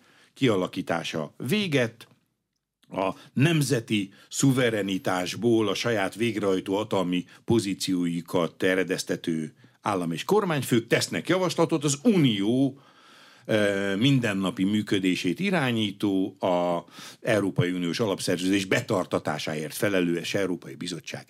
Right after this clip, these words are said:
elnökének a személyére, aztán persze választani az Európai Parlament választ. És megy ez a torzsalkodás,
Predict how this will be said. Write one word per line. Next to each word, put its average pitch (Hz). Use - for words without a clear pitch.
elnökének 87
a -
személyére, 208
aztán -
persze -
választani 80
az 80
Európai 82
Parlament 85
választ. -
És 180
megy 269
ez 107
a 98
torzsalkodás, 185